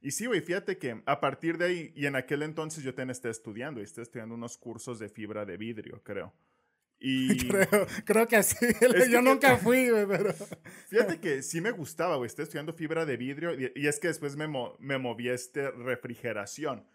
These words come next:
Speaker 1: Así que,
Speaker 2: Ah,
Speaker 1: pues, por
Speaker 2: cambiaste
Speaker 1: eso
Speaker 2: de, ¿cómo se llamaban? De talleres, ¿no? En
Speaker 1: De
Speaker 2: la escuela.
Speaker 1: talleres,
Speaker 2: Eh.
Speaker 1: exactamente, ajá.
Speaker 2: Sí, es que yo, como que un curso, eso no me lo sabía, pero sí, taller, ok, ya.
Speaker 1: Sí, güey, un taller.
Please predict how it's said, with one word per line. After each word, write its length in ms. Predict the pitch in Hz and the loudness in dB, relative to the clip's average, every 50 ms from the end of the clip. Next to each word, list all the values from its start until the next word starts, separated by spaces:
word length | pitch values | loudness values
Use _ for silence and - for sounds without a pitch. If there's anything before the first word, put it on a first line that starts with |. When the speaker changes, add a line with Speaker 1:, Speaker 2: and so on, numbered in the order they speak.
| _ _ | _ _
Speaker 1:
Así 280 | - 127 123 - - 127 | -10 -8 -8 -8 -8 -8
que, 120 | 117 - 135 | -8 -6 -4
Speaker 2:
Ah, 20 | 147 | -4
Speaker 1:
pues, 100 | 160 165 | -2 -2
por 60 | - | -2
Speaker 2:
cambiaste 360 | 165 160 160 165 160 - - 185 | -2 0 2 2 2 2 0 0
Speaker 1:
eso 120 | 175 175 | 0 2
Speaker 2:
de, 440 | 180 175 175 165 165 160 156 151 160 - - _ _ _ | 2 4 4 4 2 2 0 -2 -4 -8 -16 _ _ _
¿cómo 280 | - 170 180 190 208 208 | -10 -8 -6 -4 -4 -4
se 100 | 208 190 | -6 -6
llamaban? 280 | 180 180 190 208 214 | -8 -8 -6 -6 -6
De 60 | 202 190 | -6 -6
talleres, 520 | - 175 165 165 175 190 202 190 175 165 | -4 -4 -2 0 0 2 2 0 0 -2
¿no? 80 | 180 208 | -2 -2
En 120 | 226 226 | 0 2
Speaker 1:
De 60 | 202 135 | 2 2
Speaker 2:
la 20 | |
escuela. 240 | 127 - 139 131 - | 2 4 4 4 4
Speaker 1:
talleres, 300 | 175 165 160 147 131 - | 4 4 2 0 -2 -4
Speaker 2:
Eh. 80 | - | -4
Speaker 1:
exactamente, 800 | 113 143 151 156 - - - - 131 120 117 113 110 107 104 - | -4 -2 0 0 0 0 -2 -4 -4 -4 -4 -4 -6 -8 -8 -10
ajá. 340 | 104 101 - 123 113 110 - _ _ _ | -12 -8 -6 -8 -8 -8 -10 _ _ _
Speaker 2:
Sí, 120 | - 175 | -4 -4
es 100 | 175 175 | -4 0
que 100 | 196 196 | 4 6
yo, 160 | 196 190 180 | 6 6 4
como 220 | 170 185 190 208 202 | 2 0 -2 -2 -2
que 100 | - 196 | -2 -2
un 80 | 196 180 | -2 0
curso, 340 | - 196 202 196 - 190 | 2 2 4 4 4 2
eso 120 | 175 175 208 | 2 2 2
no 100 | 208 202 | 2 2
me 80 | 208 214 | 4 4
lo 100 | 214 202 | 4 4
sabía, 360 | 175 170 160 165 180 190 180 | 2 2 2 2 2 2 0
pero 200 | 160 170 165 160 | 0 -2 -2 0
sí, 160 | 156 185 190 | 0 0 -2
taller, 420 | 175 - 160 156 160 165 170 165 160 | 0 -2 -2 -2 0 0 0 0 -2
ok, 160 | 147 147 - - 151 147 147 | -4 -6 -8 -8 -8 -6 -6
ya. 80 | 151 143 | -4 -4
Speaker 1:
Sí, 120 | 135 127 | -4 -2
güey, 180 | 120 117 117 113 | -2 -2 -4 -4
un 140 | 110 113 107 | -6 -6 -4
taller. 440 | - 123 120 117 123 120 113 110 | -2 -2 -2 0 -2 -4 -4 -6